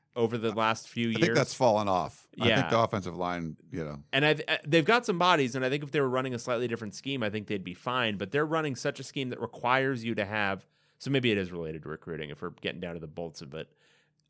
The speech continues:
Speaker 1: They, they run a scheme where at its best, it was, like, doing those plays where they had seven or eight offensive linemen out there, where that means you've gotta be carrying because you wanna be redshirting those dudes.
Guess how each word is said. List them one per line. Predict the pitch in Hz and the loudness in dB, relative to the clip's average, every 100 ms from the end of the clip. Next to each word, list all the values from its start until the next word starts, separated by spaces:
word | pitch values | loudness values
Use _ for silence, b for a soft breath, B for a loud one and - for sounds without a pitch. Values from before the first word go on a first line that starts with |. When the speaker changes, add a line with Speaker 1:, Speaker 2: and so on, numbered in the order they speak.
| - | -14
Speaker 1:
They, | 139 131 120 135 | -14 -8 -2 -2
they | 127 143 190 | 0 0 2
run | 226 | 0
a | 185 | -2
scheme | - 165 160 | -4 -4 0
where | 135 127 - | 2 2 2
at | 131 | 0
its | 135 - | 0 -2
best, | 147 160 - | 2 2 2
it | 160 | -2
was, | 127 117 | -2 -4
like, | 98 113 104 123 | -2 -4 -4 -2
doing | 135 147 | 0 0
those | 135 120 | -2 -4
plays | 127 127 131 | 0 2 2
where | 120 | 2
they | 110 | 2
had | 110 104 | 2 0
seven | - 127 123 | 2 2 4
or | 123 | 4
eight | 117 117 | 4 4
offensive | 110 117 110 95 | 2 -2 -6 -6
linemen | 98 123 117 92 | -4 -2 -2 -4
out | 85 | -4
there, | - 92 80 b b b | -4 -4 -4 b b b
where | 147 160 151 | 4 4 4
that | 175 214 | 0 0
means | 208 156 | -2 0
you've | 139 131 | -2 -2
gotta | 156 139 104 | 0 2 0
be | 95 | -4
carrying | - 123 135 117 87 80 82 _ _ _ | -4 0 2 2 -2 -6 -12 _ _ _
because | 113 113 | -2 0
you | 131 | 2
wanna | 180 147 | 0 0
be | 107 | 0
redshirting | 98 107 - 90 85 | 0 0 0 -2 -2
those | 82 80 | -6 -8
dudes. | - 78 78 87 | -6 -6 -8 -12